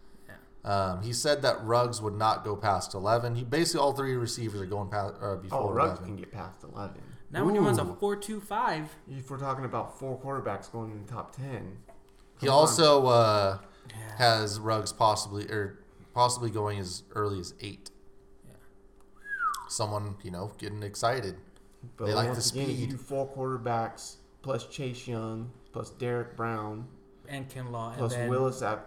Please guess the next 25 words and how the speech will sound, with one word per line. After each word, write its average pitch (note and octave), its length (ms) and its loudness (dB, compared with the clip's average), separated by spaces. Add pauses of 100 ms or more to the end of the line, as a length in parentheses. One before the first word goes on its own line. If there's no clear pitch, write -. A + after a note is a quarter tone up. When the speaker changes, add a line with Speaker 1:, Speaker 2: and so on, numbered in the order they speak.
Speaker 3:
uh, - 240 -6
Speaker 1:
the A#2+ 60 -6
linebacker. A#2+ 340 -6
Speaker 3:
I D3+ 120 8
don't B2+ 120 4
know. G#2+ 240 -2
Speaker 1:
The D3 60 -8
linebacker. C#3 340 0
Speaker 2:
Where, D#3 240 6
where's F3 160 8
Speaker 3:
Plus D#3+ 120 8
Speaker 2:
Arizona D#3+ 420 4
Speaker 3:
Simmons. G3+ 300 0
Speaker 2:
pick? - 580 -20
Speaker 1:
Eleven. A#2 300 -8 (760)
Speaker 3:
Plus A#2+ 160 -6
Speaker 2:
Yeah. G2 100 0
Speaker 3:
Simmons C3 280 -2
at C3+ 120 0
linebacker, A#2 640 -2
sa-, A#2+ 120 -8
Speaker 1:
And A2+ 140 -4
Speaker 3:
slash B2 280 -2
Speaker 1:
then A#2 340 -4
Speaker 3:
safety. A#2+ 220 -8